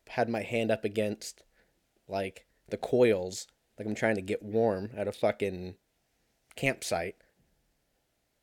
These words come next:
If anything, my back would be fucking numb, 'cause the coils are right behind my back. It's a real safe, it's a <laughs> real safe sauna setup that I have here.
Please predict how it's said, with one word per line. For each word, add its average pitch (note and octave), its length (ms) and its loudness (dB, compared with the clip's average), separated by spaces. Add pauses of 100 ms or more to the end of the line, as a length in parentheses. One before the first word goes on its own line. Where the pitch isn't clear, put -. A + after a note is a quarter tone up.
(200)
If - 140 -8
anything, D3+ 260 6
my G#2+ 120 2
back C3+ 340 6
would F#2+ 140 -2
be F2+ 340 -6 (400)
fucking G2 380 0
numb, F2+ 340 -4
'cause G2+ 200 -2
the G2+ 60 -10
coils A2 440 6
are G2 40 2
right A2 240 6
behind G#2+ 240 0
my F#2+ 140 -4
back. F#2 340 -4
It's C3+ 200 0
a F#3+ 40 6
real A3+ 180 10
safe, - 600 6 (840)
it's - 140 -12
a D3 60 2
<laughs> C3+ 160 2
real F#3+ 100 8
safe - 360 2
sauna A2+ 500 2
setup F2+ 400 -2
that F#2+ 120 0
I F#2 100 -2
have F2 260 -2
here. E2 220 -4